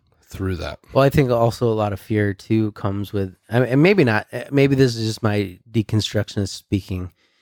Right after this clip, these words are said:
Speaker 2: is, is, uh, working with other churches, fearing that maybe you've been doing something wrong too.
Speaker 1: Yeah.
Speaker 2: Like, uh, like seeing
Speaker 1: Yeah.
Speaker 2: something done well and being like,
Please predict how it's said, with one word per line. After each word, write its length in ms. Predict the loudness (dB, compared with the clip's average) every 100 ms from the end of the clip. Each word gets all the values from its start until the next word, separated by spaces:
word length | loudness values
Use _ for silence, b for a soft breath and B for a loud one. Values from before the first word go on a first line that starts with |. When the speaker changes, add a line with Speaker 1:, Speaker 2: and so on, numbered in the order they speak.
| _ _
Speaker 2:
is, 320 | -2 -2 -4 _
is, 300 | 0 0 0 -6 _ _ _ -2
uh, 160 | 2 4
working 300 | 2 2 2
with 80 | 4
other 140 | 4
churches, 680 | 2 0 0 0 0 -4 -16 _
fearing 540 | -6 2 4 4 4
that 200 | 2 2
maybe 300 | 0 0 2
you've 160 | 0 0
been 180 | -2 -4
doing 220 | -8 -8
something 300 | -12 -12 -12
wrong 300 | -14 -16 -20
too. 140 | -16 -16 -16 _ _ _ -20
Speaker 1:
Yeah. 180 | -16 -8
Speaker 2:
Like, 120 | -4
uh, 220 | -2 -2
like 160 | -2 -2
seeing 360 | 0 2 4 2
Speaker 1:
Yeah. 80 |
Speaker 2:
something 400 | 2 0 2 2
done 280 | 4 2 2
well 360 | 2 2 2 0
and 100 | 0
being 140 | 0
like, 240 | -2 -6